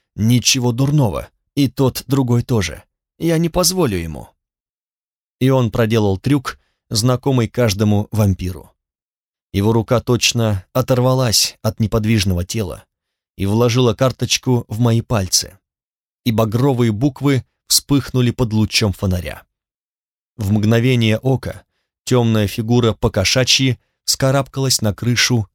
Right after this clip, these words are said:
и исчезла. Я остался один и прочитал надпись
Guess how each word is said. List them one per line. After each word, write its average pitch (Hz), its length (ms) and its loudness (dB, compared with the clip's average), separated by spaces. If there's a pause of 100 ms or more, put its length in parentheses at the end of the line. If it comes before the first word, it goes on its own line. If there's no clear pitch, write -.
(160)
и 120 200 0 (100)
исчезла. 87 760 -2 (1300)
Я 135 240 0
остался 104 460 0
один 95 360 0 (640)
и 123 100 2
прочитал 113 500 0
надпись 101 560 0